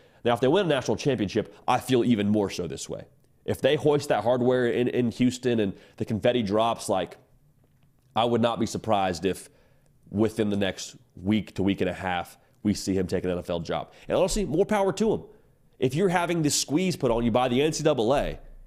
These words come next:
and you've checked your final box that you want to at Michigan, and you want to go, quite honestly, live a better quality of life in the N F L, you don't have to go and recruit, and you live a much more just football-centric life, more power to you. So again, that's kind of the way that it feels to me.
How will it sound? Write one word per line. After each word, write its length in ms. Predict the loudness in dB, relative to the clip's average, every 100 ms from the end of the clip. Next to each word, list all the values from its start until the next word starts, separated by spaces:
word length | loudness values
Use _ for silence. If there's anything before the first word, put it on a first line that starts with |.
| -20 -2
and 140 | 0 2
you've 160 | 0
checked 360 | 0 0 0 0
your 60 | 0
final 320 | 2 2 2
box 320 | 2 0 -2
that 80 | -2
you 120 | 0
want 280 | 2 0 0
to 160 | 2 2
at 80 |
Michigan, 500 | 2 -2 -2 -4 -6 -8 _ _ _ -2
and 120 | 2
you 60 | 4
want 160 | 2
to 60 | 2
go, 200 | 2 0
quite 240 | 2 2
honestly, 300 | 2 0 2
live 160 | 2 2
a 60 |
better 280 | 2 2 0
quality 560 | -2 0 2 4 4 2
of 140 | 2
life 280 | 0 0 -2
in 60 | -2
the 100 | -2
N 100 | -2
F 100 | -2
L, 100 | 0
you 60 |
don't 80 | 0
have 80 | -2
to 80 | 0
go 160 | 0
and 80 | 0
recruit, 340 | -2 0 0
and 80 | 2
you 80 | 2
live 200 | 2 2
a 60 | 0
much 240 | -2 0
more 200 | 2 2
just 260 | 0 -6 -2
football-centric 800 | -2 2 -2 2 -2 -2 -4 -2
life, 360 | 0 -2 -6 -18 _ _ _ -16 -12 -12 -10 0
more 160 | 2
power 240 | 2 0 2
to 160 | 2
you. 140 | 2 -2 -18 _ _ _ _
So 180 | 2 4
again, 160 | 4
that's 200 | 2 0
kind 160 | 0 2
of 60 |
the 60 | 4
way 120 | 4
that 120 | 2
it 80 | -2
feels 320 | 2 2 2
to 80 | 0
me. 380 | 0 2 0